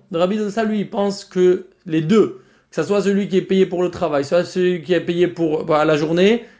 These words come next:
il n'a pas le droit de changer d'avis. Ve Rav savar la kevate bechada ou paligale bechada. Et Rav pense comme Rabbi Dosa dans un des points, et en discussion sur un autre point. À propos de,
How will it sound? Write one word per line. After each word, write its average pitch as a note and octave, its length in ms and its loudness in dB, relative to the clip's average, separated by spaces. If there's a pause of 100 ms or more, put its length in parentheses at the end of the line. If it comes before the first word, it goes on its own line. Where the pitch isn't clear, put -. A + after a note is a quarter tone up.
(120)
il D#3+ 80 -4
n'a D3+ 80 2
pas E3 100 0
le F3+ 80 2
droit E3+ 120 2
de E3 40 -10
changer D3+ 240 -4
d'avis. D3 460 -2 (280)
Ve C3 160 -4
Rav F#3 220 0
savar G3 280 -2
la G3 100 -2
kevate F#3+ 440 0
bechada F3 460 -2
ou E3+ 60 -2
paligale E3+ 480 0
bechada. C#3 560 -8 (380)
Et E3+ 120 2
Rav E3+ 460 0 (200)
pense A#3+ 280 -2
comme G3 200 -2
Rabbi F#3 240 2
Dosa E3+ 380 -2
dans D3+ 180 -2
un D#3+ 80 -2
des D3 120 0
points, F#3+ 360 0 (520)
et F#3 120 2
en G3+ 140 2
discussion B3+ 540 0
sur C4 180 0
un C4 100 2
autre C4 240 2
point. F#3+ 360 -2 (420)
À A#3 120 4
propos A3+ 400 2
de, G3 580 6